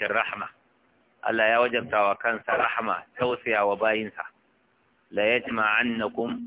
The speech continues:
Allah zai tattara ku ila yawmil qiyamati, zuwa ga ranar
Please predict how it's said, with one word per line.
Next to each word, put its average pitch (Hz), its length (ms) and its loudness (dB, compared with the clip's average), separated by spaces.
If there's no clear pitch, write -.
Allah 117 320 2
zai 113 240 0
tattara 110 640 0
ku 117 100 -6
ila 113 180 0
yawmil 113 240 -6
qiyamati, 107 540 -2
zuwa 110 240 2
ga 104 80 2
ranar 110 260 0